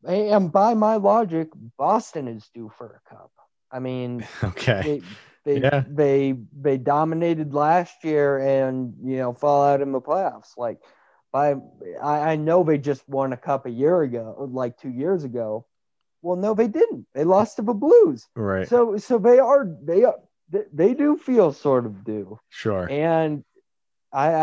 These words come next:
Speaker 1: I don't know. So maybe that'll be my prediction. Colorado Avalanche over the Boston Bruins.
Speaker 2: Okay. All right. I mean, <clears throat> we keep saying that this is gonna be a weird season, and we could have two very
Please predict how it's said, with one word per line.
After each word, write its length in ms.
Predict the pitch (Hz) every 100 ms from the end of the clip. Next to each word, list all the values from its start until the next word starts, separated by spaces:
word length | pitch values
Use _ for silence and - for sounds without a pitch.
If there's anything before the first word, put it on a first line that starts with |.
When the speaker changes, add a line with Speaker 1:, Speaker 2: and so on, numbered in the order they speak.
| 165
Speaker 1:
I 20 |
don't 160 | 190 190
know. 300 | 190 113 _ _ _ _
So 160 | 233
maybe 260 | 240 262 240
that'll 280 | 214 208 202
be 180 | 147 139
my 160 | 113
prediction. 640 | 101 110 107 104 101 101 - _
Colorado 540 | 151 165 175 170 165 165
Avalanche 560 | 160 156 151 156 151
over 240 | 135 135 127
the 140 | 120
Boston 460 | 110 110 110 _ 101
Bruins. 160 | - -
Speaker 2:
Okay. 420 | 117 170 240 262 - - -
All 60 | 117
right. 260 | 170 196 -
I 80 | 104
mean, 300 | 104 101 101 - - _ _
<clears throat> 380 | - 143 -
we 140 | 147 135
keep 240 | 151 143
saying 320 | 131 135 151
that 120 | 110 98
this 100 | 104
is 60 |
gonna 120 | 107 101
be 120 | 104
a 60 |
weird 220 | 101 107 104
season, 500 | 120 123 98 95 95
and 440 | 95 92 90 90 - - _ _ _
we 260 | - 107 104
could 160 | 113 104
have 220 | 107 95
two 340 | 110 110 107
very 560 | 95 101 104 107 101